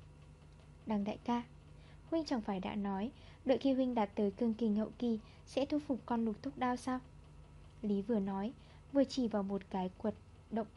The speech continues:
mạnh. Lý vừa nói, vừa chỉ vào một cái quật động bên cạnh. Đằng Thanh Sơn nghe thế, không khỏi nhãn tình sáng lên, quay đầu nhìn lại. Từ khi đằng Thanh Sơn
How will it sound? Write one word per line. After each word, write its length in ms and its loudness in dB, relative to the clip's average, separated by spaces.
mạnh. 160 -2
Lý 140 4
vừa 180 6
nói, 420 2
vừa 80 6
chỉ 260 0
vào 160 0
một 180 -2
cái 300 -2
quật 200 -4
động 200 0
bên 160 0
cạnh. 220 -2
Đằng 140 0
Thanh 140 2
Sơn 300 0
nghe 180 2
thế, 300 0
không 160 0
khỏi 200 0
nhãn 180 -4
tình 200 0
sáng 340 -4
lên, 160 2
quay 180 2
đầu 160 2
nhìn 260 0
lại. 200 0
Từ 120 6
khi 220 2
đằng 160 2
Thanh 160 0
Sơn 220 0